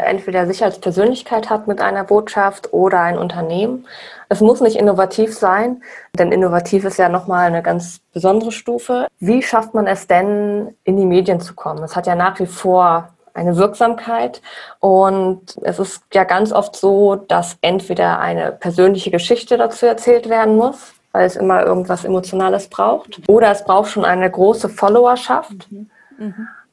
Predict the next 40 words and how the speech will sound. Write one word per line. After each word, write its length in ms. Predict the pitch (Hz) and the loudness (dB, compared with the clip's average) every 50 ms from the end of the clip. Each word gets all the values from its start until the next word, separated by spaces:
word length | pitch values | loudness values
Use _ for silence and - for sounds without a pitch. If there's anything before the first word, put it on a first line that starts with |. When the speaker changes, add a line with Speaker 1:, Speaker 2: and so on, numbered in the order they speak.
| _ _ _ - | _ _ _ 2
Speaker 1:
Oder 340 | 226 262 254 247 247 240 - - | 4 6 6 4 4 2 0 -2
am 160 | 196 - 170 | 0 2 2
Ende 300 | 175 190 214 214 214 208 | 2 4 6 6 4 4
brauchst 440 | 214 - 202 196 196 185 - - - | 4 2 2 2 2 0 -6 -16 -16
du 40 | _ | _
vielleicht 260 | - - 180 180 - - | -4 -4 -4 -2 -2 -2
auch 160 | - - - | -4 -2 -2
einfach 360 | - 175 185 - - - - | -4 -6 -6 -8 -12 -10 -4
eine 220 | - 175 180 175 170 | -2 -2 0 0 0
Beziehung 600 | 180 175 170 - - 233 233 254 254 269 269 - | -2 -4 -6 -4 0 4 4 4 4 2 -2 -4
zu 100 | - - | -2 0
einer 220 | 220 196 202 208 208 | 0 0 0 0 0
Redakteurin 600 | 196 202 196 196 - - 220 220 220 220 226 214 | 0 0 -2 -2 0 4 4 4 4 4 0 0
oder 360 | - 190 202 190 185 185 190 277 | 0 0 0 0 0 -2 -4 -2
wie 140 | - 208 202 | 0 0 0
auch 100 | 202 202 | 0 -2
immer. 440 | - 208 214 226 226 226 226 - - - | -2 -2 -2 -2 -2 -2 -4 -4 -2 0
Und 160 | 202 196 180 | 0 2 4
dann 480 | 190 180 202 202 202 196 - 160 - - | 2 2 2 0 0 -2 -2 -2 0 2
gibt's 180 | 214 220 - | 0 2 2
natürlich 300 | - 175 170 - 214 202 | 0 0 2 4 2 2
noch 100 | 190 180 | 2 -2
die 140 | 175 - 180 | -4 -4 -2
andere 320 | - 202 254 277 247 233 214 | 0 0 0 0 0 0 2
Seite, 360 | 214 202 202 202 196 202 180 | 2 2 2 2 0 -4 -4
wenn 120 | 180 175 | -4 -4
man 160 | 180 180 175 170 | -2 -4 -4 -4
jetzt 220 | 170 170 - - | -4 -6 -8 -8
mal 260 | 170 170 165 165 165 - | -6 -4 -2 -2 -2 0
nur 180 | 180 196 190 | 0 2 2
auf 80 | 180 180 | 0 0
Social 260 | - 185 175 175 180 | -2 -4 -4 -2 0
Media 280 | 190 214 233 233 220 214 | 2 2 4 4 2 0
schaut, 380 | 214 - 214 202 190 196 196 - - - - | 0 0 2 2 2 2 0 -2 -8 -6 -2
hat 200 | - 214 208 214 | -2 0 0 0
das 120 | 208 208 | -2 0
schon 220 | - - 196 180 | 0 0 0 2
sehr 340 | 165 180 180 180 180 196 196 | 2 4 4 4 4 2 0
viel 680 | 196 - - - - 196 185 185 196 190 196 190 185 - - | -2 -8 -16 -12 -8 -2 2 4 6 6 6 6 4 4 2
auch 380 | - 170 170 175 175 - - | 2 0 0 0 -2 -6 -12